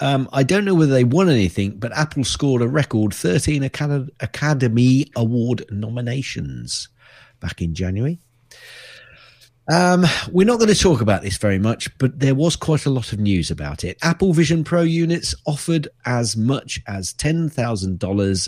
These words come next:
at eBay. So basically, people were getting hold of these and selling them on the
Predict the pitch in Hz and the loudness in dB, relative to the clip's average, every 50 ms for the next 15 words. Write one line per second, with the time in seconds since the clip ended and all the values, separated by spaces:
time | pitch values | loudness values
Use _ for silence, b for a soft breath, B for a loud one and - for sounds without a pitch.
0 | - - - 104 - - - - - _ - 120 117 113 92 104 95 85 73 71 | -6 -6 -6 -6 -6 -8 -14 -18 -12 _ 0 2 2 2 2 2 0 -2 -4 -6
1 | 71 73 - - 135 117 107 87 82 78 - 120 123 117 - - 98 - 107 104 | -8 -6 -4 -2 -2 -2 -2 -4 -6 -8 -6 -6 -4 -4 -4 -6 -6 -4 -4 -4
2 | 98 - 104 98 - - 90 90 87 - 127 123 - 107 120 165 202 196 190 175 | -4 -2 -4 -4 -4 -6 -8 -10 -6 -4 -6 -4 -4 -2 0 2 4 4 4 4
3 | 185 202 202 202 196 190 160 - B B B B B B - 180 170 143 - - | 4 4 4 4 4 2 0 -2 B B B B B B 0 0 2 2 2 0
4 | 107 95 101 98 98 98 98 104 - - 92 92 92 90 92 95 95 98 | 0 0 0 0 0 -2 -2 -4 -4 -6 -8 -6 -6 -4 -4 -4 -4 -4